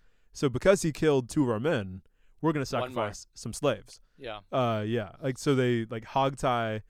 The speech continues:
Speaker 1: this, like, lady. <laughs> Um,
Speaker 2: <laughs>
Speaker 1: yeah. And
Speaker 2: I wonder what the success rate of these sacrifices
Speaker 1: Yeah,
Speaker 2: is,
Speaker 1: you gotta
Speaker 2: really.
Speaker 1: wonder. Is it like a, uh, like, Beastmaster situation where it's really just, like, for fun?
Speaker 2: Yeah, you just wanna do it
Speaker 1: <laughs> You just
Speaker 2: anyway.
Speaker 1: wanna do it.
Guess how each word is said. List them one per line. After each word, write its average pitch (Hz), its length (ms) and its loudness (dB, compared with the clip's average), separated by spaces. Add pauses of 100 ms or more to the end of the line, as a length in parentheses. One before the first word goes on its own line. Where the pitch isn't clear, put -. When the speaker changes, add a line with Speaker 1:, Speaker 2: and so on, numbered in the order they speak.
(220)
Speaker 1:
this, - 340 -8
like, 120 140 -6
lady. 117 400 -4
<laughs> - 800 -2
Um, 110 580 -4 (320)
Speaker 2:
<laughs> - 320 -20
Speaker 1:
yeah. 107 420 -2 (400)
And 120 680 -2
Speaker 2:
I 160 60 2
wonder 226 260 2
what 151 240 -2
the 147 80 -16
success - 500 -6
rate 113 280 -8 (420)
of 131 120 -14
these 131 180 -14
sacrifices 123 760 -6
Speaker 1:
Yeah, 113 320 0
Speaker 2:
is, 113 320 -16
Speaker 1:
you 139 180 0
gotta 131 160 6
Speaker 2:
really. 113 80 2
Speaker 1:
wonder. 101 380 -4 (160)
Is 165 180 4
it 165 100 -2
like 160 200 2
a, 123 520 2
uh, 98 640 -4 (120)
like, 123 160 -8
Beastmaster 120 480 -4
situation 120 640 -2 (300)
where 123 120 2
it's - 100 -6
really 117 200 0
just, 101 200 -8
like, 101 140 -8
for 113 120 -4
fun? 98 360 -10
Speaker 2:
Yeah, 151 140 -2
you - 140 -8
just - 200 -12
wanna 160 220 -6
do - 120 0
it 127 100 0
Speaker 1:
<laughs> 120 100 0
You 123 60 -2
just 120 120 -2
Speaker 2:
anyway. 117 60 0
Speaker 1:
wanna 113 140 0
do 107 180 -4
it. - 80 -14